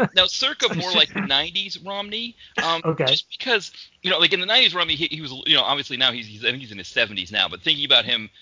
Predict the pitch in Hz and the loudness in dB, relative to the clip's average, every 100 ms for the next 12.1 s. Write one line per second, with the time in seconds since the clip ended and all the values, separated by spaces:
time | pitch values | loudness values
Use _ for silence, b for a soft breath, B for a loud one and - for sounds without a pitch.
0 | b 123 117 107 120 113 139 123 101 - | b -8 -6 -4 -4 -2 -2 -2 -4 -10
1 | - 170 156 110 104 87 _ b b 120 | -12 -10 -8 -10 -10 -18 _ b b -10
2 | 117 113 151 139 180 175 165 - - - | -6 -2 -2 2 0 0 -12 -16 -14 -6
3 | - 170 165 139 156 147 127 117 120 113 | -4 -4 -8 -4 -2 -2 -4 -14 -14 -12
4 | 147 143 147 143 131 120 127 123 135 175 | -8 -8 -6 -6 -4 0 0 0 -4 -4
5 | - 196 139 127 135 202 196 113 98 B | -2 -2 -2 -4 -2 -2 -2 -6 -12 B
6 | B B 175 - 277 339 - 240 262 269 | B B -4 -4 -6 -8 -8 -6 -6 -6
7 | 240 180 - 151 185 175 156 139 135 151 | -4 -4 -4 -2 -2 -2 -8 -2 0 -2
8 | 131 - 127 127 110 120 123 117 104 - | -4 -2 -2 0 0 0 -2 -6 -6 -8
9 | - 156 143 - - 123 131 127 107 107 | -12 -6 -2 -2 -2 -2 -2 -2 -4 -4
10 | 98 92 90 180 - 180 147 151 160 156 | -4 -4 -2 -2 0 2 2 4 4 4
11 | 160 175 - - - - 202 - 185 - | 2 0 -4 0 0 4 4 6 4 4